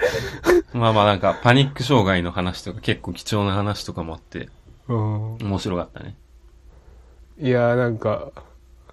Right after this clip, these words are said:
Speaker 2: 嬉しいな。
Speaker 1: まあ、そんな、が-、ガツガツ聞いてるわけじゃないから、
Speaker 2: うん。
Speaker 1: まあ、ちょっとかじって聞きましたよっていう。あと、あれ、あれやな、あの、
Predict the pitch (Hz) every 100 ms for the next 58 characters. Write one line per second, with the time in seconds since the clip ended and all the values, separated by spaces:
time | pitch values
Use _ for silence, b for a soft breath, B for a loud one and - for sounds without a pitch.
0 | _ 127 120 131 - 117 107 98 101 -
1 | _ _ _ _ _ _ _ _ _ _
2 | - - _ _ - - _ _ 113 117
3 | 156 190 151 - 113 110 143 143 - -
4 | 110 107 - 180 190 180 - - 175 175
5 | 151 160 120 87 87 82 82 87 107 117
6 | - - - 117 104 98 95 95 165 -
7 | 101 - - 98 117 - 92 - 95 90
8 | - 82 - 85 82 147 123 98 98 -
9 | 117 98 80 82 82